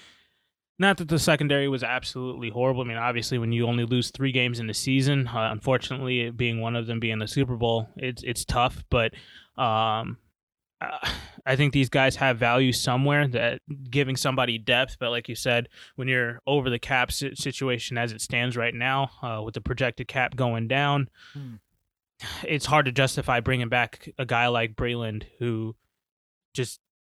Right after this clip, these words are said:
Speaker 1: was getting gashed on almost every single play in the Super Bowl. Like that, that's, <laughs> that's the biggest stage. You can't get showed up like that. Um,
Speaker 2: Right.
Speaker 1: so, uh,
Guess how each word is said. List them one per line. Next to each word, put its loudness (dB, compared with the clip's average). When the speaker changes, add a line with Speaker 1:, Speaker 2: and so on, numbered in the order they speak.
Speaker 1:
was -2
getting 0
gashed 0
on -4
almost -2
every 0
single -4
play -2
in -6
the -6
Super -8
Bowl. -12
Like -6
that, 0
that's, -2
<laughs> -20
that's 4
the -4
biggest 0
stage. -2
You -8
can't -6
get -2
showed 0
up 0
like -4
that. -4
Um, 0
Speaker 2:
Right. -8
Speaker 1:
so, -4
uh, -4